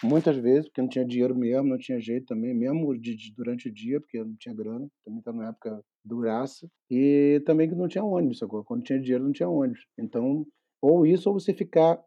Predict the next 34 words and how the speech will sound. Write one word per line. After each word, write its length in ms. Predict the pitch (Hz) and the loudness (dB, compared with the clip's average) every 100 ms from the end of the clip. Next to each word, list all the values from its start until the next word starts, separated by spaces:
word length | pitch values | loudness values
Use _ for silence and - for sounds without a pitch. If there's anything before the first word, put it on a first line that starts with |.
| - | -4
até 540 | 147 - 156 165 214 - | -4 2 6 8 6 2
às 280 | 156 151 | 0 2
seis 220 | - 151 139 | 4 4 4
da 100 | 147 | 4
manhã 360 | 147 143 147 | 4 4 4
esperando 400 | 170 - 170 165 | 0 0 0 0
o 40 | 160 | -2
primeiro 320 | 160 170 185 | -2 -2 0
ônibus 300 | 165 160 139 | 0 0 0
na 140 | 156 | 2
Lapa. 400 | 170 147 143 95 - - | 4 2 0 -10 -16 -4
E 120 | 113 | 2
a 40 | 123 | 4
Lapa 360 | 123 156 175 | 6 4 4
era, 260 | 175 175 - - - | 4 4 0 -14 -4
era 220 | 135 175 | 0 2
guerra, 400 | 156 147 127 110 | 6 6 6 2
sacou? 320 | - - 104 _ _ _ | -8 -12 -14 _ _ _
Tipo, 260 | - 113 127 | -10 -2 0
hoje 160 | 127 | 4
em 60 | 139 | 4
dia 180 | 135 160 | 6 6
é 40 | |
guerrinha, 500 | 160 185 160 160 151 | 6 4 4 4 2
as 80 | 107 | 0
pessoas 300 | - 110 127 | -6 -10 -6
falam, 220 | 143 165 | -2 0
"Ah, 60 | 156 | 2
Lapa 280 | 135 147 143 | 2 0 -4
é 20 | |
perigoso", 500 | 147 143 117 135 123 | -4 -2 0 -2 -2
tá? 220 | 127 131 | -2 -2
É 40 | |
guerrinha. 540 | 127 156 143 143 123 | 2 2 2 0 0